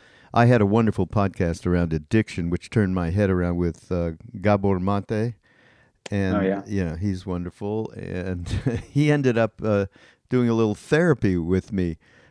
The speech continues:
Speaker 1: "Okay, you must, you were addicted when you were a kid. Okay, come on, you were defending yourself. How were you doing?" You know, the whole thing. I was <laughs> quite a session, <laughs> actually.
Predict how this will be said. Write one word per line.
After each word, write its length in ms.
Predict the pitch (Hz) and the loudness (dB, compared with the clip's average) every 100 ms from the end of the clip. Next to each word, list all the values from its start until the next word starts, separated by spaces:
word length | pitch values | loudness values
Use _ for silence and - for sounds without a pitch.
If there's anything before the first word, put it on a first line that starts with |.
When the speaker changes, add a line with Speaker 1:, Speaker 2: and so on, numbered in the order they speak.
| _ - | _ 0
Speaker 1:
"Okay, 260 | 139 131 | 2 4
you 160 | 123 147 | 4 4
must, 240 | 165 156 | 2 0
you 180 | 135 156 | 0 2
were 120 | 175 135 | 4 4
addicted 600 | 104 - 131 - 131 117 | 4 2 2 2 0 2
when 160 | 120 | 4
you 100 | 117 | 4
were 140 | 110 104 | 4 2
a 60 | |
kid. 460 | - - 120 113 107 | 0 0 4 4 2
Okay, 400 | 98 107 117 101 | -2 -2 -2 -2
come 240 | - 139 | -2 0
on, 280 | 135 110 104 | 2 2 2
you 120 | 104 | 4
were 120 | 104 | 2
defending 600 | 101 104 - 135 139 139 | 2 -2 0 0 2 2
yourself. 440 | 135 131 - 127 110 | 2 0 2 2 4
How 200 | 127 139 | 4 4
were 80 | 139 | 2
you 120 | 131 | 0
doing?" 300 | 120 131 117 | 2 2 2
You 100 | 117 | 0
know, 140 | 98 | 0
the 100 | 95 | 0
whole 160 | 98 113 | -2 -4
thing. 380 | 104 127 117 92 | -4 -4 -4 -4
I 80 | 87 | -4
was 280 | 98 - 123 | -6 -6 -8
<laughs> 60 | - | -2
quite 260 | 139 139 | -2 0
a 80 | 127 | -2
session, 480 | - 160 196 107 90 | -2 -6 -4 -6 -4
<laughs> 20 | |
actually. 460 | 107 - - 98 | -6 -8 -10 -10